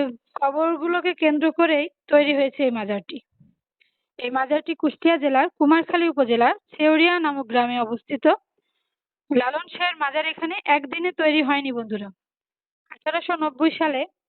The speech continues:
লালনের মৃত্যুর পর তার ভক্তরা এখানে ভিড় করতে থাকে। বহু দর্শনার্থী সমাগমের ফলে এই মাজারটির উৎপত্তি হয়েছে।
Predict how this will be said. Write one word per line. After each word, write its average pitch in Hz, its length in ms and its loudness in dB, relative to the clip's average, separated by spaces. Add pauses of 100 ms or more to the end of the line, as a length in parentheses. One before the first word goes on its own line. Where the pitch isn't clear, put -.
(320)
লালনের 294 460 12
মৃত্যুর 320 460 10
পর 254 220 10 (600)
তার 277 200 10
ভক্তরা 285 460 8
এখানে 294 240 8 (100)
ভিড় 294 260 8
করতে 285 280 6
থাকে। 220 320 0 (880)
বহু 294 300 10
দর্শনার্থী 330 680 6
সমাগমের 311 600 8
ফলে 311 240 8 (200)
এই 277 140 10
মাজারটির 285 640 8
উৎপত্তি 311 460 6
হয়েছে। 226 340 0